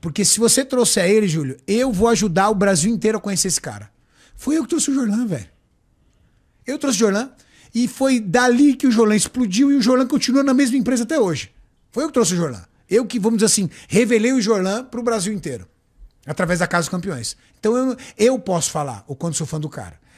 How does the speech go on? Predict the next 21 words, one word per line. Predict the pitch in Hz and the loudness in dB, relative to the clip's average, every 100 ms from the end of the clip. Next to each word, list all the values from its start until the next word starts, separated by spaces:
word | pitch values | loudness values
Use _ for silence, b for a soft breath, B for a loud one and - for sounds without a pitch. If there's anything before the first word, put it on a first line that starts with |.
| b b b | b b b
Só | - - 208 | -4 0 0
que | - 220 240 | -2 -4 -2
o | |
Jorlan | 220 254 269 190 160 165 170 | -2 -2 -2 -2 -2 -4 -6
não | 180 240 247 185 | -2 -2 0 0
é | 151 175 | 0 -2
o | 196 | -4
treinador | 214 220 240 196 165 156 185 - - | -2 -2 -2 0 0 -2 -4 -10 -8
pro | 208 | -4
Ramon. | 190 226 277 320 311 113 - _ _ _ _ _ _ _ _ b b b b | -2 -4 -6 -8 -10 -14 -18 _ _ _ _ _ _ _ _ b b b b
Primeiro | - 277 311 330 | 0 2 2 0
porque | 247 262 262 | -2 -2 0
eles | 220 | 0
já | 226 | 0
tentaram | 220 196 202 180 | 0 -2 -2 -2
trabalhar | 170 160 151 | -2 -2 -2
junto | 139 196 - 247 | -2 -4 -6 -8
e | 226 | -4
não | 226 254 | -2 -2
deu | 262 277 | -4 -4
liga. | 214 190 104 | -6 -8 -12